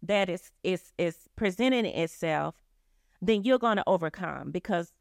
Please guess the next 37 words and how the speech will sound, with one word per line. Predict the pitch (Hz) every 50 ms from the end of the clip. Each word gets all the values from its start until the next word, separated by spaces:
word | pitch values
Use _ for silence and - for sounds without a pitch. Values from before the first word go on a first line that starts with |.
| -
guess | 160 160 160 - -
what? | 151 143 -
Love | 135 147 151 160 165
never | 190 208 208 196 220
fails. | - - - 214 202 202 202 220 247 247 - - _ _ _ _ - -
The | - 185
fruit | - - - 202 196
of | 190 190
the | 175 190
Spirit | - - - 185 185 202 220
never | 202 180 175 170 165 175
fails. | 180 - - 254 269 240 - - - 85 - - - _ _ _ _ _ _ _ _
And | - 180 190 190
so | - 208 190 185
you | 190 196 214 208
won't, | 196 190 208 196 190 -
you | - 208 226
won't | 196 214 208 196 185
succumb | - - 180 - - - 208 208 196 190 196
to | - - 202
the | 175 170 - -
arguments | 170 180 190 208 196 175 196 175 170 165 143 - - _ - - - _ _ _ _ _ _ _ -
and | - 170 160 156 160 160 156 156 156
the | 165 160 151 151 151
discussions, | 156 156 - - - - 202 214 - - 185 170 160
the | 156 151
heated | 165 - 214 214 214 180 139 -
discussions. | - 156 151 - - - - - - 139 151
We | 165 165
don't | 156 151 151
call | - 165 151 143 131
them | - - -
arguments. | - 156 151 151 143 147 - - - - -
We | - -
call | - - - - -
them | 85 - - - _ _ _ _ _ _ _ _ _ _ _ _ _ _
heated | - - 208 233 233 220 190 156